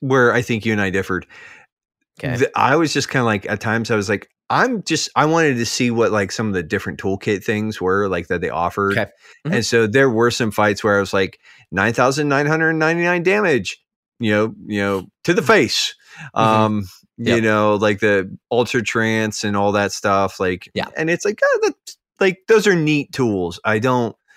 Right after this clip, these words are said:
Speaker 1: I
Speaker 2: Yeah.
Speaker 1: didn't, I try not to make a habit of them, but it's like, every once in a while, like, if there's, I'm not worried so much as sort of, like, diving into the, the technical bits of it. And,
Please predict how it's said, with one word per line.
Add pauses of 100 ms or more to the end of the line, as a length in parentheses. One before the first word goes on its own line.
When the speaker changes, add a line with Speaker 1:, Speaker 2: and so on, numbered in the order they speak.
(300)
Speaker 1:
I
Speaker 2:
Yeah.
Speaker 1:
didn't, (120)
I
try
not
to
make
a
habit
of
them,
but
it's
like, (140)
every
once
in
a
while,
like,
if
there's, (600)
I'm
not (1300)
worried
so
much
as
sort
of,
like, (640)
diving
into
the,
the
technical (920)
bits
of
it. (100)
And,